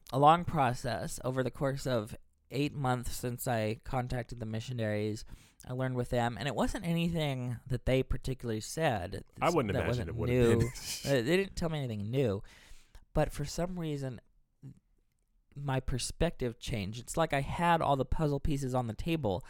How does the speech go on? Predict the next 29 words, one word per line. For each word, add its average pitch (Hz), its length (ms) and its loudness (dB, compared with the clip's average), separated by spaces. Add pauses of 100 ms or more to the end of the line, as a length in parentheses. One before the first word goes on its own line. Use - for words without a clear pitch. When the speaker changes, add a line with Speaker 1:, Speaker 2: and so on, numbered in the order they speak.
(220)
Speaker 1:
but 127 100 2
I 131 40 4
had 135 160 -4
n-, 127 300 -10 (300)
never 135 240 4
put - 240 -2
them 117 200 -6
together 127 420 0
that 113 220 0
way 113 120 0
before, 117 520 0
and 123 220 -6 (120)
my 131 220 -4
mind 131 360 -6
was 131 200 -6 (100)
opened 131 500 -4 (280)
to 123 100 -8
say, 120 180 -8
"Hey, 139 360 -2
what 120 280 -6
if 143 140 -6
I 127 60 -2
look 123 180 -6
at - 80 -16
this - 180 -10
a 120 40 -8
different - 340 -4
way?" 101 300 -6 (300)
Speaker 2:
Mm. 90 240 -4